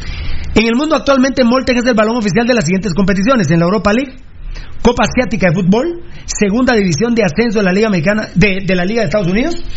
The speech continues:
Tercera División de Ascenso de México, balón oficial de la Liga Panameña de Fútbol, recientemente balón oficial en fútbol y baloncesto en los Juegos Panamericanos de Lima, Perú.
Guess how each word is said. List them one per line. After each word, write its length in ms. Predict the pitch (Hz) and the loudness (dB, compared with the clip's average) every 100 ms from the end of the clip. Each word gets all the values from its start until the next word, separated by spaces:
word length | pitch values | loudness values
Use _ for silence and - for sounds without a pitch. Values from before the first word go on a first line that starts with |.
| - - - | -6 -2 0
Tercera 360 | 196 160 254 | 2 2 0
División 300 | 233 160 233 | 0 2 2
de 60 | 226 | 2
Ascenso 260 | 185 214 190 | 0 0 0
de 60 | |
México, 440 | 190 208 254 285 285 - - - | 0 0 -4 -8 -12 -10 -6 0
balón 260 | 175 214 254 | 2 2 0
oficial 340 | 196 165 226 | 0 0 2
de 80 | 226 | 2
la 340 | 190 180 - - - | 0 -2 -8 -10 -2
Liga 260 | 185 233 - | 2 2 2
Panameña 360 | 202 175 214 214 | 0 2 0 0
de 20 | |
Fútbol, 480 | 196 180 208 285 - - - - - - - - | 2 2 2 -2 -8 -12 -10 -10 -12 -14 -14 -2
recientemente 560 | 170 156 220 226 214 226 | 0 0 0 0 2 2
balón 180 | 202 226 | 2 0
oficial 440 | 196 202 240 247 | 0 2 0 0
en 140 | 185 175 | 0 0
fútbol 300 | 214 190 233 | 2 2 2
y 20 | |
baloncesto 440 | 208 180 156 202 190 | 2 0 0 0 0
en 40 | |
los 80 | 180 | 0
Juegos 140 | 208 202 | 0 0
Panamericanos 500 | 180 170 165 202 180 | 0 0 0 0 2
de 80 | 185 | 2
Lima, 320 | 196 190 143 | 2 2 2
Perú. 160 | 180 | 2